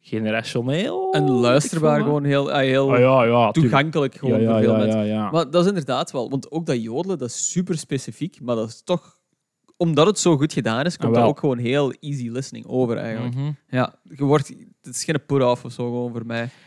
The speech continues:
Speaker 1: Nee, nee, en dat is ook wat ik wil zeggen, hè. Het is zo, want dat vond ik bijvoorbeeld bij Jimmy Rogers, toen dat we dat hoorden,
Speaker 2: Mhm. Mhm.
Speaker 1: wel, dat dat zo er gewoon bij zat als een gimmick.
Speaker 2: Ja, ja, ja,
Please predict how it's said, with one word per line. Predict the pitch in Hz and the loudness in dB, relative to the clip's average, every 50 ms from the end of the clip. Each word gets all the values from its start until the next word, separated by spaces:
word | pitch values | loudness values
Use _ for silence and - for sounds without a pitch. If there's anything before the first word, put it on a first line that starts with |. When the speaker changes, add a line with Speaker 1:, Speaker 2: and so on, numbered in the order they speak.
| _ _ | _ _
Speaker 1:
Nee, | - 143 143 151 160 165 165 160 147 120 - | 2 4 4 6 6 6 4 4 2 0 -2
nee, | - 143 147 156 160 156 147 143 | -4 0 2 2 4 4 4 4
en | 139 135 | 2 2
dat | 139 139 | 2 2
is | 135 147 | 2 0
ook | 139 - | 0 0
wat | 147 143 | 0 0
ik | 143 131 | 0 0
wil | - 139 131 117 | 0 -2 -2 0
zeggen, | 113 123 123 131 127 127 | 0 2 2 2 2 0
hè. | 120 123 | 0 -2
Het | 127 - - | -2 -4 -4
is | 123 113 - | -8 -6 -2
zo, | - 127 123 123 123 123 120 120 - - _ - 139 131 - _ _ _ _ _ _ _ _ _ _ _ _ _ _ _ _ _ _ - | 0 0 2 2 2 2 0 -2 -4 -8 _ -20 -20 -20 -20 _ _ _ _ _ _ _ _ _ _ _ _ _ _ _ _ _ _ -4
want | 139 143 | -2 0
dat | - 160 147 | 0 0 0
vond | - 170 160 | 2 2 0
ik | 160 156 | 2 2
bijvoorbeeld | 151 139 151 147 147 143 131 | 2 2 2 4 4 2 2
bij | 131 120 | 2 0
Jimmy | 117 113 127 123 123 117 | 0 0 0 0 2 0
Rogers, | 107 110 110 120 135 127 143 147 143 135 - | 0 2 2 0 0 0 -2 -2 -4 -4 -6
toen | - 147 143 | -6 -6 -4
dat | 139 135 135 | -2 0 0
we | 131 | 0
dat | 127 127 131 131 | 2 2 0 2
hoorden, | 123 131 131 131 135 139 - 139 139 135 127 - _ _ | 2 2 2 4 4 2 0 0 -2 -4 -4 -8 _ _
Speaker 2:
Mhm. | - 117 | -18 -16
Mhm. | 113 113 110 110 _ | -14 -16 -16 -18 _
Speaker 1:
wel, | _ - 123 123 127 131 139 147 151 151 - _ _ _ | _ -8 -2 2 4 4 4 4 2 0 -8 _ _ _
dat | - 123 120 - | -4 -4 -4 -4
dat | 123 117 | -4 -6
zo | 113 - 139 | -4 -2 -2
er | 127 123 120 | -2 0 -2
gewoon | 117 113 123 127 127 120 110 110 | -2 -2 0 0 -2 -2 -4 -6
bij | 110 110 110 113 120 | -4 -2 0 0 0
zat | 117 127 120 - | 0 -2 -4 -4
als | 127 - - | -6 -6 -6
een | 117 110 | -4 -2
gimmick. | 110 113 117 131 143 143 | 0 0 0 0 0 -2
Speaker 2:
Ja, | 117 113 110 110 110 110 110 | -2 -2 -2 0 0 0 0
ja, | 107 104 | -2 -4
ja, | 104 104 104 | -4 -6 -8